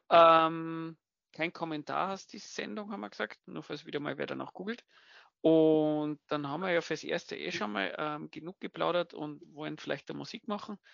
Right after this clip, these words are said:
Und nachher sprechen wir doch einfach mal drüber, was du als letztes Thema gehabt hast, ähm, dass wir mal so ein bisschen rausfinden, ähm,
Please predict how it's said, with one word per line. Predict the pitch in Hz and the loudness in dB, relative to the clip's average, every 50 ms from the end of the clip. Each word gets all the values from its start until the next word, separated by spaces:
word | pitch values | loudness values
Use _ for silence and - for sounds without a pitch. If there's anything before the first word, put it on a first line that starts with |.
| - - - - _ _ _ | -20 -20 -20 -20 _ _ _
Und | - 156 156 160 160 160 160 160 156 - | 0 2 2 2 2 2 0 -4 -6 -8
nachher | 151 147 147 156 - - 180 170 | -8 -6 -6 -6 -6 -8 -10 -10
sprechen | 170 - _ - 143 147 - 170 170 - | -10 -12 _ -8 -6 -6 -6 -6 -10 -10
wir | - 160 | -8 -6
doch | 156 - 156 151 - | -2 -2 -2 -2 -4
einfach | - 151 147 147 160 - | -6 -8 -6 -6 -6 -6
mal | 160 156 151 | -4 -4 -4
drüber, | 143 - 151 147 151 143 | -4 -4 -4 -2 -2 -2
was | 139 147 - - | -4 -6 -8 -6
du | 151 | -6
als | 147 143 143 - - | -6 -6 -6 -6 -6
letztes | 143 - - - - - - - | -8 -8 -8 -12 -18 -18 -18 -18
Thema | - - 160 160 156 143 | -14 -10 -10 -8 -8 -8
gehabt | 139 - - - - _ - - | -8 -8 -8 -10 -10 _ -6 -6
hast, | 175 170 - - _ _ _ - - - - _ _ | -6 -6 -6 -14 _ _ _ -20 -20 -20 -20 _ _
ähm, | - 151 135 139 | -4 -4 -2 -2
dass | 135 135 135 | -2 -2 -2
wir | 147 139 | -2 0
mal | 139 139 139 135 | 0 0 0 0
so | 151 | -2
ein | 139 | -4
bisschen | 139 135 131 | -6 -6 -4
rausfinden, | 123 120 131 139 - - - 147 143 - - 143 135 135 139 | -4 -4 -4 -4 -6 -8 -8 -8 -8 -8 -10 -12 -10 -10 -8
ähm, | 139 131 131 131 131 131 131 139 | -8 -8 -6 -6 -8 -8 -10 -12